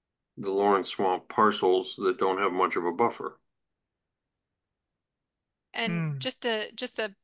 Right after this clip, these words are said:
Speaker 2: another kind of piece of information there. My,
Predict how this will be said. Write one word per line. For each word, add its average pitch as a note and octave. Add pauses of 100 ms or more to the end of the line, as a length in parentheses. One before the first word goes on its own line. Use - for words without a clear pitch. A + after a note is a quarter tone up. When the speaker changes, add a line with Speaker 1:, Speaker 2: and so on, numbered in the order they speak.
(140)
Speaker 2:
another G#3
kind G3+
of F#3+
piece -
of G3+
information G3
there. F#3+ (640)
My, A3